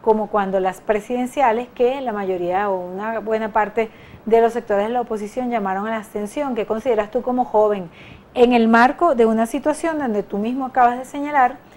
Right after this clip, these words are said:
que, eh, un diputado que con inmunidad parlamentaria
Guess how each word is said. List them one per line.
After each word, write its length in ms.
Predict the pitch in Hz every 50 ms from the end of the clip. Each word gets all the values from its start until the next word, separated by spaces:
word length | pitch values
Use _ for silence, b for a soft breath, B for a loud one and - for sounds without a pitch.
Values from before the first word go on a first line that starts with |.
| B B B B B
que, 340 | - 247 247 269 294 320 - -
eh, 600 | 220 220 214 214 208 208 202 196 190 185 185 170 B B B B B -
un 200 | - 240 233 233
diputado 680 | 220 240 233 - 269 247 - 294 277 240 240 277 311 302 -
que 220 | - 240 214 196 196 - - - - - - - -
con 400 | - 208 202 196 190 190 185 - -
inmunidad 520 | - 226 226 226 220 226 214 208 208 196 190
parlamentaria 800 | - 214 226 247 254 262 269 269 254 285 262 254 277 302 294